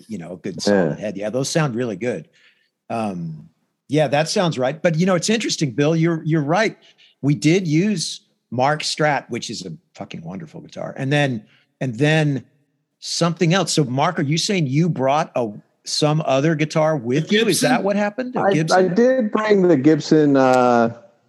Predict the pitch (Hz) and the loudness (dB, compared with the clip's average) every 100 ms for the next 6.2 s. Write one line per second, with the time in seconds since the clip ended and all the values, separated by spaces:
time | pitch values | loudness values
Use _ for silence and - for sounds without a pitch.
0 | _ - - 147 151 143 110 104 101 92 | _ -12 0 4 4 4 4 4 4 4
1 | 90 92 92 - _ - 151 190 180 143 | 2 2 0 -6 _ 0 4 4 4 4
2 | 175 175 185 180 175 185 190 185 - 110 | 4 4 4 4 4 2 2 0 -2 2
3 | 123 139 143 135 127 - 135 147 143 143 | 4 4 4 4 2 4 2 2 2 4
4 | 131 131 131 135 131 - - _ 107 107 | 4 6 4 4 0 -4 -14 _ 0 2
5 | 101 110 - 101 - 131 139 123 131 131 | 2 0 2 0 2 4 4 4 4 4
6 | 127 - | 0 -4